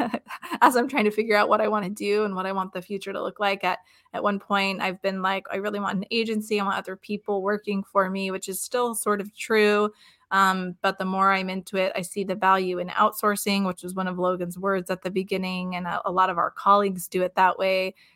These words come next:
Um, I, I appreciate the idea of outsourcing. Um, and all this is to say, I think that when I have looked at my finances and, like, my business account, I have tried to save a lot of money in there so that if I could hire someone,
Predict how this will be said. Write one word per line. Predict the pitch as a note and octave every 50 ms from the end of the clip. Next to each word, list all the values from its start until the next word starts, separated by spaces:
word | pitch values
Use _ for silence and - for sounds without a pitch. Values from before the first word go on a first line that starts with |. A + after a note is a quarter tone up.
| _ _ -
Um, | F#3+ F#3 F#3 F3+ F3+ F#3+ G3+ - _ _ -
I, | G3 G3 F#3+ - - _ -
I | F#3
appreciate | F#3 - - - - G3+ G#3 G#3 - - G#3+ G#3+ G#3 G#3 G3+ G#3+
the | G#3 G3+
idea | F#3+ F#3+ F3+ F#3 F#3 F#3 F3+
of | F#3
outsourcing. | F3+ E3+ F3 F3+ - - F3+ F3 F3 - - - F#3 F3+ F3+ F3 F3+ F3+ F3 - _ _ _ _ _ -
Um, | F#3+ F#3 F#3 F#3 F#3+ G3 F3+ F3 -
and | G#3 G3+
all | G#3 G#3+
this | A3+ A3 G#3 -
is | G#3 F#3+ - -
to | - -
say, | - - G#3 G3 G3+ G3+ F#3+
I | F3+
think | F3+ - F3+ F3+ F3 -
that | - F3 F3 F3 - G3
when | G3 F#3+ F#3
I | F#3 F#3 F3+ F3+ F3
have | F3 F3+ F#3 G3+ G3 G#3
looked | G#3 G3 - -
at | F#3+
my | F#3 F#3 F#3
finances | - - A#3+ C4 C4+ B3+ A3+ G#3+ G#3+ - G#3 G3 G3 G3 F#3+ G3 -
and, | G#3 G3 F#3+ F#3+ G3 F#3+ F#3+
like, | F#3 F#3 F3+ - _
my | F#3+ F3 F#3
business | F#3 - A3 A#3 A3+ A3 G#3 G#3+ -
account, | F#3+ F3+ - - F3+ F#3 F#3+ G3 F#3+ - - _ -
I | G#3 F#3+ F#3+ G3 F#3+ F#3 F3 -
have | A3+ A#3 - G3+ G#3 - - _ _ _ _ _ _ _ _ _ _ _ _ -
tried | - G#3 G#3+ G#3
to | G#3 F3+
save | F3 - - F#3+ G3 G3+ G3+
a | G3
lot | F#3+ F#3+ F#3 F#3
of | F#3 -
money | F3+ F3+ F#3+ G3 G3+ A3
in | A3+ A#3 A#3
there | A#3+ A#3+ B3 C4 C4+
so | B3+ - G#3
that | F#3+ F#3+ - -
if | G3+ G#3 -
I | G3+ G3
could | F#3 - F#3+ F3+
hire | E3+ - - F#3 F#3+ G3 G3+ G#3
someone, | G3+ - A3 G#3 G#3 G#3+ A3 A3 A3 A3 A3 A3+ A3+ A#3